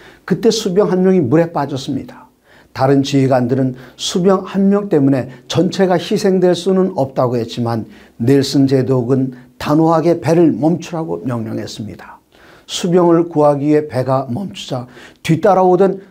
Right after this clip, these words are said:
스페인 전함들이 방향을 바꿔 도망가기 시작했습니다. 작은 배가 도망가다가 멈췄다면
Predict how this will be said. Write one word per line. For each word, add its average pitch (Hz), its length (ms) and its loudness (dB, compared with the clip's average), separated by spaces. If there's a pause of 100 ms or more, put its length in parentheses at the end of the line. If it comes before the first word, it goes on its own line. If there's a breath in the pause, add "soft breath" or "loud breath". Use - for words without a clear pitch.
(100)
스페인 208 500 0
전함들이 147 600 0
방향을 170 420 2
바꿔 175 380 0
도망가기 160 480 0
시작했습니다. - 800 -12 (500 soft breath)
작은 147 400 2
배가 151 300 2
도망가다가 143 680 0
멈췄다면 147 760 0